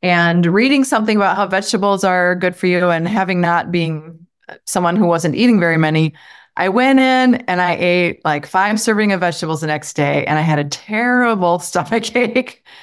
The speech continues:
And so how do we, if we wanna introduce more fiber, you know, where do we start? If you're thinking, "I just don't eat that much fiber," where would you start?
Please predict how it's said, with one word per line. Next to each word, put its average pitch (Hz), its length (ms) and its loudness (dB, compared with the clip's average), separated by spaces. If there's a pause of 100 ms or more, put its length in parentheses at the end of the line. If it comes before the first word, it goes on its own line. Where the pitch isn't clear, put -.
(440)
And 190 440 0
so - 440 -6
how 277 200 0
do 320 80 0
we, 269 380 2
if - 220 -4
we 214 100 2
wanna 240 340 2
introduce 220 500 -2
more 196 160 0
fiber, 190 680 0 (480)
you 175 80 0
know, 170 80 2
where 202 160 2
do 220 80 2
we 208 160 0
start? 262 880 -2
If - 220 -4
you're 208 80 0
thinking, 214 380 -2
"I 262 220 -4
just 294 200 -4
don't 240 140 0
eat 240 100 0
that 208 100 0
much 214 160 -2
fiber," 185 300 0
where 190 180 2
would 240 140 0
you 302 60 2
start? 180 760 -2